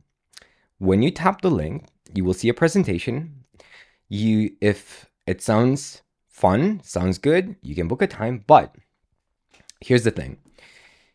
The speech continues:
In our first call together, we will actually have two calls. In our first call together, we will dive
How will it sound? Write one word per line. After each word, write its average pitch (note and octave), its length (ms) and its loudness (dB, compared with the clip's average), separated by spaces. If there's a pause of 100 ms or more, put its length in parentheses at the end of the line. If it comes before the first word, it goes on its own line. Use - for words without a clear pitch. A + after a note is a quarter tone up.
(140)
In A2+ 100 0
our A#2 100 4
first D3 320 2
call E3 240 4
together, A2+ 300 2
we A#2 160 0
will A#2+ 180 6
actually C#3 240 -2
have G#2 240 -4
two - 240 -4
calls. - 500 -14 (280)
In F#2+ 100 -2
our F#2 60 0
first C#3+ 340 0
call C#3+ 240 2
together, A#2 760 -2 (560)
we F#2+ 120 0
will A2+ 160 2
dive F#2+ 360 -2